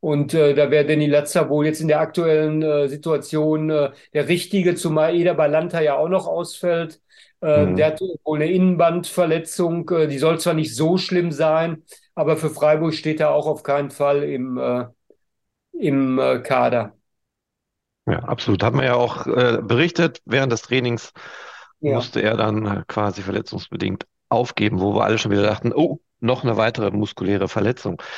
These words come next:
Speaker 2: Äh, wollen wir da gar nicht weiter drauf eingehen? Ähm, gehen wir eher darauf ein, ich weiß jetzt gar nicht, ähm, ob wir das schon so beleuchtet haben, siebzehn Spiele, äh, ist Thomas Reis jetzt im Amt, oder ist sein siebzehntes Spiel dann, ne?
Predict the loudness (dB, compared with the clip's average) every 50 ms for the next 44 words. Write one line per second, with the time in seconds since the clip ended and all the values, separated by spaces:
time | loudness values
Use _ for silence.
0 | -14 -14 -14 -16 -18 -20 -20 _ 0 2 2 4 4 4 2 2 2 2 2 2
1 | 2 2 0 0 0 0 -2 -2 -2 -2 -4 -6 -6 -6 -4 -4 -2 -2 -2 -4
2 | -4 -2 -2 -2 -2 -2 -4 -8 -6 _ -2 -2 0 -2 -2 -4 -4 -2 -2 -2
3 | 0 0 0 -2 -2 -2 -2 -2 0 0 0 0 0 -2 -2 -4 -4 -6 -6 -4
4 | -4 -4 -4 -6 -8 -6 -6 -6 -6 -8 -8 -6 -4 -4 -4 -4 -8 -10 -14 -6
5 | -4 -2 -2 0 -2 -2 -4 -4 -4 -4 -2 -2 -2 -2 -2 -2 -2 -2 -2 -2
6 | -2 -4 -4 -4 -6 -10 -12 _ _ _ -2 0 2 2 2 0 -2 -4 -4 -2
7 | -2 -2 -2 -2 -4 -6 -4 -4 -4 -4 -2 -2 -2 -2 -2 -4 -4 -2 0 2
8 | 2 0 0 -2 _ _ _ _ _ _ _ _ _ _ -4 -2 -2 0 -2 -4
9 | -4 -6 -4 -4 -4 -4 -2 -2 -2 -2 -2 -2 -4 -4 -4 -6 -4 -2 -2 -2
10 | -2 -4 -6 -8 -8 -6 -4 -4 -4 -4 -4 -2 -2 -2 -2 -4 -6 -4 -4 -6
11 | -6 -6 -10 -6 -4 -2 0 0 0 -2 -2 -2 -4 -4 -4